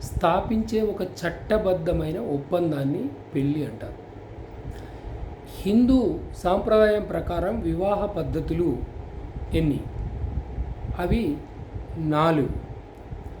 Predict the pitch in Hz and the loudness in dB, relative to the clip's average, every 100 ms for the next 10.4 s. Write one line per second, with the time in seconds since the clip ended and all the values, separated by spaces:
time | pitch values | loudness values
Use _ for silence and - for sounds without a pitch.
0 | - - - 185 226 226 139 139 - - | -14 -12 -2 4 6 8 6 4 -6 -16
1 | - - - - - 165 185 226 233 196 | -20 -20 -18 -18 -8 2 4 4 2 2
2 | 180 262 - - - 151 139 175 185 220 | 0 0 -6 -16 -14 -6 0 2 4 6
3 | 226 262 220 180 165 151 139 139 151 - | 8 8 6 4 2 2 2 2 2 -2
4 | - - - - - - - - - 175 | -10 -18 -18 -18 -18 -18 -18 -16 -8 0
5 | 202 185 170 180 208 226 233 214 170 143 | 2 4 4 6 8 6 4 2 4 4
6 | - - - - - - - - - - | 2 -2 -12 -16 -18 -18 -18 -18 -18 -18
7 | - - - - - 208 220 277 - 202 | -18 -18 -16 -12 2 4 8 6 6 2
8 | 208 220 220 208 185 180 160 190 180 175 | 4 4 6 6 6 2 4 2 2 2
9 | 214 160 165 170 208 208 165 165 170 165 | 0 2 4 4 4 0 0 0 0 -2
10 | 139 143 285 - | 0 0 -2 -8